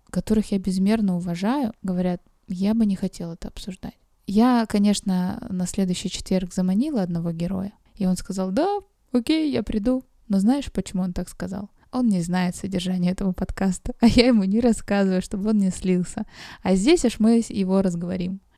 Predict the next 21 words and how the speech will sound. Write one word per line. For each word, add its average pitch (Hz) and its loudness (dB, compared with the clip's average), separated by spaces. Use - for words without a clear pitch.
Вот 185 -4
и 220 -2
получается, 240 -2
что - -10
все 220 -2
же 196 0
мамы 185 0
безмерно 185 0
любят 185 -2
своих 175 -6
детей, 233 -6
но 180 -2
сыновья 196 -2
не 240 0
хотят 170 -8
обсуждать - -12
свои 175 -8
отношения 185 -8
с - -16
матерью. - -14
Парадокс? 180 -6